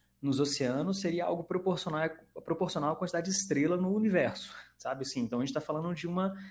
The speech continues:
infinidade de vírus que estão no oceano. Se a gente for pensar em, em quantidade de carbono disponível no oceano, tem mais carbono em vírus do que carbono em <laughs> qualquer outra coisa, em baleia azul.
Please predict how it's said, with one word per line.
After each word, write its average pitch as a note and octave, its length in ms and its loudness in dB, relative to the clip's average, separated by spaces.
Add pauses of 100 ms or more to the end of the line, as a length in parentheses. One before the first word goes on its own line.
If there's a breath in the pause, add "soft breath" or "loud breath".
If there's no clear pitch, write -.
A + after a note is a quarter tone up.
(200 loud breath)
infinidade E3 920 2
de G3+ 100 2
vírus C#3 720 -2 (320 soft breath)
que - 80 -6
estão E3+ 220 0
no F3+ 180 2
oceano. G3+ 680 2
Se - 80 -12
a A#2 40 -4
gente C#3+ 140 -4
for E3+ 80 0
pensar E3 460 -2
em, D#3 180 -2
em D3 240 -2
quantidade D#3 420 0
de E3 80 -6
carbono C#3+ 680 0
disponível B2 520 -2
no A#2+ 100 0
oceano, C3 600 0 (360 loud breath)
tem C#3 140 2
mais F3+ 280 2
carbono C3 800 2
em D#3+ 160 -2
vírus D#3+ 480 -2
do G3 80 0
que G3 120 -6
carbono F3 680 -2
em F3+ 100 -2 (100)
<laughs> - 100 -20
qualquer E3 300 4
outra G3 200 0
coisa, C3+ 180 0
em B2+ 40 -2
baleia C3 220 2
azul. B2+ 340 -2